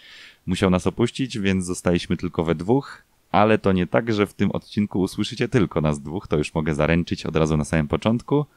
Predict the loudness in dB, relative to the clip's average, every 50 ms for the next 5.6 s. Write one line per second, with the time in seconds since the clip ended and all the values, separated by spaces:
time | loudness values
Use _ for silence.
0 | _ _ _ _ -20 _ _ -8 -6 -2 -2 0 0 0 -2 -4 -4 -4 -4 -4
1 | -4 -4 -10 -4 0 2 4 4 4 2 0 0 2 0 2 2 2 2 0 0
2 | -2 -2 -2 -2 0 0 0 -2 -4 -4 -6 -6 -4 -2 0 0 0 0 0 -2
3 | -2 -4 -2 0 0 2 2 2 2 0 -2 -2 0 0 2 2 2 2 0 2
4 | 2 2 0 0 -2 -8 -6 -2 0 2 2 2 2 0 0 -2 -4 -6 -4 0
5 | 2 2 0 2 0 0 2 2 2 2 2